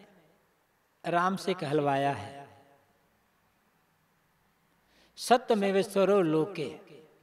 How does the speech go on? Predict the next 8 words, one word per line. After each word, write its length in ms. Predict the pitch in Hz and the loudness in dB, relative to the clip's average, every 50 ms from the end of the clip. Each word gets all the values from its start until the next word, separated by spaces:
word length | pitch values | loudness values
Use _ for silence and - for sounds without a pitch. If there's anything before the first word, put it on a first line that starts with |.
| _ _ _ _ _ _ _ _ _ _ _ _ _ _ _ _ _ _ _ _ _ _ _ _ _ _ _ _ _ | _ _ _ _ _ _ _ _ _ _ _ _ _ _ _ _ _ _ _ _ _ _ _ _ _ _ _ _ _
सत्ये 420 | - - 202 202 - - 247 247 233 | -4 0 0 0 0 4 4 4 6
धर्मा 400 | - 160 170 196 190 208 214 190 | 6 4 2 2 2 0 0 0
सदाश्रितः, 880 | - 185 170 170 175 160 - - 175 165 160 165 170 151 110 165 160 - - 165 - - - _ _ _ _ _ _ _ _ _ _ _ _ _ _ _ _ _ _ _ _ _ _ _ _ _ - | 0 0 2 2 2 2 0 -2 -2 -2 -2 0 0 -2 -2 -4 -10 -16 -18 -20 -20 -20 -20 _ _ _ _ _ _ _ _ _ _ _ _ _ _ _ _ _ _ _ _ _ _ _ _ _ -18
सत्यमूलानि 1000 | - - - 226 240 233 - - 196 175 180 208 233 220 202 196 190 185 185 175 | -12 -4 0 0 0 0 0 -2 -2 0 0 2 2 4 4 4 2 0 -2 -4
सर्वाणि, 640 | - - 175 165 165 160 156 156 147 143 135 160 160 156 151 147 135 - - - - _ _ _ _ _ _ _ _ _ _ _ _ _ _ _ _ _ | -4 -2 0 0 2 2 0 0 0 -4 -8 -10 -14 -16 -18 -20 -20 -20 -20 -20 -20 _ _ _ _ _ _ _ _ _ _ _ _ _ _ _ _ _
सत्यान्नास्ति 880 | - - 185 180 - - 202 196 175 165 165 165 165 160 - - 202 226 | -4 -2 -2 -2 0 0 0 2 2 0 0 0 -2 -2 -4 -2 -4 -4
परम 440 | 170 - - 160 156 156 151 147 143 | -2 -2 -4 -2 -2 -2 -2 -4 -6
पदम।" 400 | - - 143 131 135 131 113 | -10 -10 -10 -10 -10 -12 -14